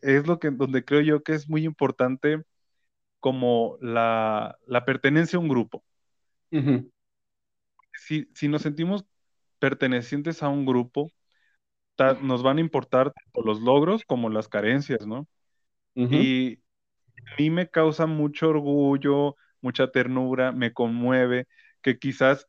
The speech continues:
Speaker 1: yo no voy a tener un romance así siendo un mancebo aterciopelado y joven, ¿no? Pero por lo
Speaker 2: Ok.
Speaker 1: menos, <laughs> pero por lo
Speaker 2: Ujú.
Speaker 1: menos ya hay morrillos que lo tienen, y eso a mí me llena mucho, que ya
Speaker 2: No,
Speaker 1: por lo
Speaker 2: güey,
Speaker 1: menos
Speaker 2: a,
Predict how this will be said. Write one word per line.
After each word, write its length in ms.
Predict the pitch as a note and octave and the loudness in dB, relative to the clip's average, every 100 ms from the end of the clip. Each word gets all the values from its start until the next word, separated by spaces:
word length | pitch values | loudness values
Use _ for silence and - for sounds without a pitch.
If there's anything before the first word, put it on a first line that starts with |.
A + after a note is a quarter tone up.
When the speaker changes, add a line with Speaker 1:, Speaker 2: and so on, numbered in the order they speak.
| - | -16
Speaker 1:
yo 320 | A#2+ A#2 E3 | -4 2 4
no 120 | A#3 | 6
voy 180 | A3+ G3 | 6 4
a 100 | F#3+ | 4
tener 280 | C#3 B2+ D3+ | 4 4 4
un 120 | D3 | 4
romance 460 | D3 C#3 C3 B2+ | 4 4 2 2
así 220 | C#3 B2+ B2 | -2 -2 -4
siendo 240 | B2+ A#2+ | -2 -2
un 100 | A#2+ | 0
mancebo 800 | A#2+ A#2+ A#2+ - A#2 A#2+ A#2 G#2 _ _ _ _ - | 0 -2 -2 2 4 6 4 2 _ _ _ _ -2
aterciopelado 1040 | B2+ B2 A2+ B2 A2+ A2+ G#2+ G#2+ A2 A#2+ | 0 0 2 2 4 4 6 6 6 4
y 40 | A2+ | 2
joven, 560 | - A2+ A2+ A2+ A2 | 2 4 4 2 0
¿no? 260 | A2 C3+ - _ - A3+ G3+ - | -2 -2 -4 _ 0 6 6 8
Pero 280 | C#3+ D3+ B2+ | 8 8 8
por 140 | D3 | 6
lo 80 | C#3+ | 6
Speaker 2:
Ok. 60 | C#3+ | 6
Speaker 1:
menos, 180 | D3+ - _ - F#3 - - - _ - | 2 0 _ -12 -12 -6 -6 -6 _ -8
<laughs> 520 | - - A3+ - G3+ _ - A#3+ E4 D#4+ G#4 | -4 2 2 2 -4 _ -10 -4 -2 0 4
pero 180 | G4 F3+ | 6 8
por 120 | E3 | 8
lo 80 | F#3 | 6
Speaker 2:
Ujú. 60 | F3 | 6
Speaker 1:
menos 240 | F#3 G3 | 2 2
ya 120 | G3 | 4
hay 80 | G3 G#3 | 2 0
morrillos 440 | G3+ - - G3 - | -6 -8 -10 -10 -6
que 100 | E3+ | -2
lo 140 | D3 | -2
tienen, 360 | - F3 F3+ C#3 | -2 -2 -2 0
y 80 | C#3 | 0
eso 180 | D3+ G3 | 2 2
a 60 | |
mí 120 | F3+ | 2
me 160 | F3 F3+ | 0 0
llena 220 | F3+ E3+ | 0 0
mucho, 460 | D3+ E3+ G#3+ D3 A#2+ _ _ _ _ - | 0 -2 -4 -10 -12 _ _ _ _ -2
que 120 | C#3 | 4
ya 100 | F3 | 6
Speaker 2:
No, 80 | G3+ | 6
Speaker 1:
por 100 | - | 8
lo 80 | E3 | 8
Speaker 2:
güey, 20 | |
Speaker 1:
menos 220 | C3+ | 8
Speaker 2:
a, 80 | D#3 | 4